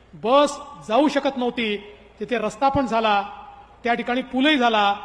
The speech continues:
आणि बसची वाहतूक देखील सुरू झाली. आणि आता सर्व प्रकारे छत्तीसगडशी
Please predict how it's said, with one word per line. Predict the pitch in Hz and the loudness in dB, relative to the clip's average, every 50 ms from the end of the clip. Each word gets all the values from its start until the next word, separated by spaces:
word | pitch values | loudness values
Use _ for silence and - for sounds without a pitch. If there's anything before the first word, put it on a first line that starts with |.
| - - - - - - | -14 -16 -18 -16 -10 -6
आणि | 233 262 | -6 -6
बसची | 185 165 220 269 262 269 - 277 | -4 0 2 2 2 2 0 -2
वाहतूक | 262 220 202 220 220 277 254 | 2 2 2 2 2 0 0
देखील | - 262 247 254 269 | 0 0 0 0 -2
सुरू | - - 262 254 | -4 -4 -4 -2
झाली. | 233 220 220 220 247 269 285 269 - - - - - 202 | 0 0 0 2 2 2 2 0 -2 -8 -20 -18 -10 -6
आणि | 214 240 | -4 -4
आता | 226 220 220 277 277 | -4 -2 0 -2 -2
सर्व | 262 - - 294 311 311 | -2 -2 0 2 4 4
प्रकारे | 302 302 269 - 262 262 247 208 170 - - - - - - - - - - | 4 2 2 2 2 2 2 0 -2 -6 -10 -16 -20 -20 -20 -20 -16 -14 -12
छत्तीसगडशी | 233 - - 294 277 240 - 262 254 254 - 277 294 302 | -12 -8 -6 -6 -4 -2 -2 -4 -4 -2 -2 -2 0 -2